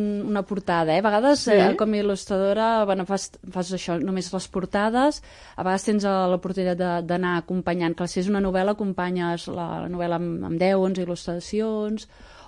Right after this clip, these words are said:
Speaker 1: O a vegades fas projectes personals en el qual no hi ha text, no? Els il·lustradors no sempre hem de tenir un text per explicar una història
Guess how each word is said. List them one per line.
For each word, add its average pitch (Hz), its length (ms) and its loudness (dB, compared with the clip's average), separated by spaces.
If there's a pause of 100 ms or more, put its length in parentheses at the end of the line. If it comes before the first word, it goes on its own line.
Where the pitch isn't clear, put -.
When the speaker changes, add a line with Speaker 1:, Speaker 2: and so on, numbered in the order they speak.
Speaker 1:
O 202 240 4
a - 60 -2
vegades 175 240 0
fas - 200 -4
projectes 175 420 -2
personals 180 440 -4
en 226 100 0
el 220 100 -2
qual 190 260 0
no 247 80 2
hi 240 80 2
ha 156 160 0
text, 190 320 -6
no? 208 380 -4
Els 190 100 -8
il·lustradors 190 640 -6
no 233 100 -2
sempre 196 400 -6 (320)
hem 180 200 -6
de 170 120 -6
tenir 175 220 -4
un 165 120 -4
text - 380 -6
per - 140 -10
explicar 160 960 -10 (240)
una 165 120 -6
història 160 680 -6